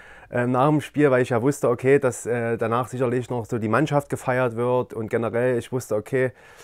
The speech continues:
ähm, es wird mein letztes Punktspiel sein, mein letztes Regionalligaspiel, ähm, dass das schon emotional sein wird, aber hat, hatte mir eigentlich vorgenommen, nicht zu weinen und als mich dann die, die, die, die Fans, ähm,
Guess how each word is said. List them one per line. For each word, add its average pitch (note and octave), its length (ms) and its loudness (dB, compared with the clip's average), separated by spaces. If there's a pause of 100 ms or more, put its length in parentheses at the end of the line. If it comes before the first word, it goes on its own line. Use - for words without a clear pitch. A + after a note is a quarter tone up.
(200)
ähm, A2 500 -6 (260)
es - 140 -18
wird - 140 -4
mein B2+ 120 0
letztes B2+ 440 -2 (160)
Punktspiel F3 420 2
sein, D3+ 300 2
mein B2+ 100 0
letztes B2+ 320 -4 (140)
Regionalligaspiel, C#3 920 0 (720)
ähm, A#2+ 640 -4 (580)
dass B2 180 -2
das A#2 200 -6
schon C#3 220 0
emotional C3 720 -2
sein A#2+ 240 -2
wird, C#3+ 100 2
aber B2+ 220 6
hat, C3+ 180 -4
hatte C#3 140 -4
mir C#3 100 -2
eigentlich C#3 180 -2
vorgenommen, C#3 360 0
nicht F3 180 -2
zu F3 100 2
weinen D#3+ 300 2
und A#2+ 300 -4 (100)
als B2+ 220 -6
mich A#2+ 80 -8
dann C#3 160 2
die, B2+ 340 2
die, B2 180 -4
die, A#2+ 220 -6
die C3 140 -8
Fans, D#3 420 0 (640)
ähm, A#2 600 -2